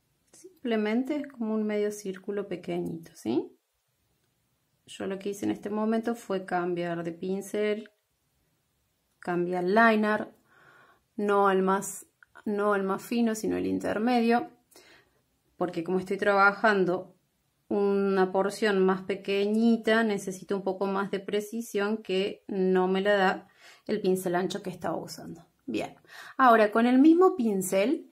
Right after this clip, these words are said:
yo lo voy a limpiar y lo que voy a hacer es extender la pintura blanca hacia los laterales generando como rayos, ¿sí?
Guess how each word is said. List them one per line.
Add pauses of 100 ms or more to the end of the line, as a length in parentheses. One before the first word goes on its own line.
yo
lo
voy
a
limpiar (420)
y
lo
que
voy
a
hacer
es
extender (880)
la
pintura
blanca (320)
hacia
los
laterales
generando
como
rayos,
¿sí?